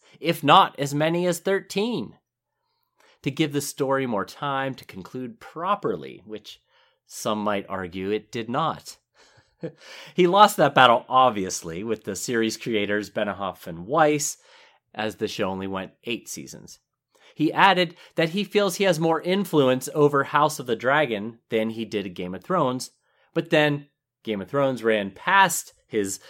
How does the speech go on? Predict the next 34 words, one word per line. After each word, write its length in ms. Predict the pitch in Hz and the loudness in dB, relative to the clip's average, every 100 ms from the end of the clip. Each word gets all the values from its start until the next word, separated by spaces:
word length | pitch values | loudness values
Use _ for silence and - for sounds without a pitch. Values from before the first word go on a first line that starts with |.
| - | -14
A 80 | 120 | -6
Song 260 | - 104 95 | 0 0 0
of 80 | 90 | -4
Ice 200 | 87 95 | -4 -6
and 100 | 85 | -8
Story, 400 | - 82 101 104 | -6 -4 -2 -4
as 120 | 87 | -4
we 140 | 92 | -6
all 140 | 87 85 | -6 -4
know, 340 | 120 160 156 - - | 2 2 2 -6 -12
whereas 600 | 135 143 135 120 117 113 - - _ - | -2 4 4 4 2 -2 -10 -20 _ -10
The 100 | 113 | -2
Dance 320 | 127 117 117 | 0 0 -4
of 100 | 87 | -8
the 80 | 95 | -6
Dragon, 680 | 107 143 165 110 92 135 147 _ _ - | 2 4 4 0 -4 -8 -10 _ _ -10
that 440 | 101 87 - - - _ _ _ _ | -6 -6 -6 -16 -20 _ _ _ _
House 300 | - 90 - | -12 -10 -10
of 40 | |
the 60 | 82 | -12
Dragon, 380 | 90 85 78 71 | -8 -8 -10 -12
the 100 | 101 | -12
story 340 | - 120 101 | -4 0 0
of 60 | 90 | -2
House 200 | 95 - | -6 -8
of 60 | |
the 60 | 82 | -16
Dragon 420 | - 87 82 80 | -12 -8 -8 -10
is 100 | 76 | -10
based 280 | - 180 - | -2 0 0
off 200 | 113 104 | -2 -2
of, 220 | 101 101 _ _ _ 120 | -6 -10 _ _ _ -10
was 160 | 113 | -8
concluded 680 | - 110 - 139 107 98 87 | -8 -6 0 2 2 -2 -4